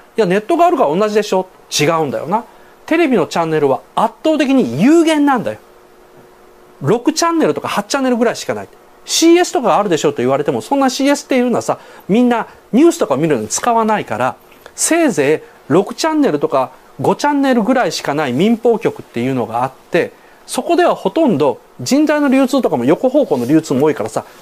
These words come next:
ほぼ価値観が統一されてるんだよな。だから、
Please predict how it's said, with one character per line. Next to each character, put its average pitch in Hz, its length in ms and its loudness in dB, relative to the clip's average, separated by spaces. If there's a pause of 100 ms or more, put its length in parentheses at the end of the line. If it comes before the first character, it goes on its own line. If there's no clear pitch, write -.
ほ - 160 -4
ぼ 320 100 2
価 - 200 -6
値 - 120 -8
観 320 160 0
が 135 100 0
統 226 220 0
一 220 60 -6
さ 226 140 -2
れ 214 80 -2
て 220 100 0
る 202 80 -2
ん 131 60 -4
だ 104 80 -8
よ 110 80 -12
な。 139 100 -14 (540)
だ 285 80 0
か 254 80 0
ら、 190 100 -4